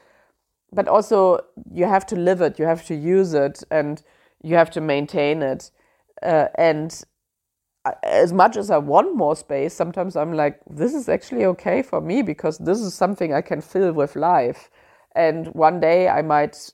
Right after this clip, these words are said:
be able to afford more space, um, and that will be great. Uh, but in the moment, that's actually okay. So I think it's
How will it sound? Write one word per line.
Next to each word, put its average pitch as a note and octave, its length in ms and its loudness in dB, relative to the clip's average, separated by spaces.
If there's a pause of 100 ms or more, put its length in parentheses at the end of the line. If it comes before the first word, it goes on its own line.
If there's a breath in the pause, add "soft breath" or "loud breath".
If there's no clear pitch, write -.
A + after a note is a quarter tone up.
be D3 180 -4
able D3+ 280 2
to D#3 420 0 (120)
afford D#3 420 0
more C#3+ 240 0
space, C#3+ 600 -2 (500 soft breath)
um, D#3+ 380 0
and F3+ 100 0
that F3 160 4
will F3 160 2
be D#3 140 -2
great. D3 580 2 (100)
Uh, E3 200 0
but A3+ 280 -4
in G#3+ 120 -6
the G3 60 -4
moment, F#3 440 -2
that's F3 220 0
actually E3+ 320 -2
okay. C#3+ 480 -2
So F#3 340 0 (300 loud breath)
I A3+ 100 2
think G#4+ 220 -2
it's - 240 -4